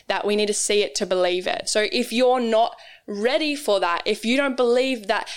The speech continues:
having that Lamborghini right in front of you right now is that next step, you will not receive that, which is step four, receiving the thing that you want. Now, that might sound so simple and so easy. However,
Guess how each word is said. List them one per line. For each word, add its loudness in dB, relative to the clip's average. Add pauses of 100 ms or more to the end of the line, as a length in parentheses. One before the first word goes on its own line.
(100)
having 0
that 2
Lamborghini 2
right 2
in -2
front -2
of -2
you 2
right 2
now 2
is 0
that -2
next -2
step, -2 (260)
you 2
will 4
not 2
receive 0
that, -2
which 0
is 2
step 0
four, -2 (600)
receiving 0
the -2
thing -2
that -4
you 0
want. -2 (1500)
Now, 2
that 0
might 2
sound 0
so 2
simple 2
and 0
so 2
easy. 2
However, 2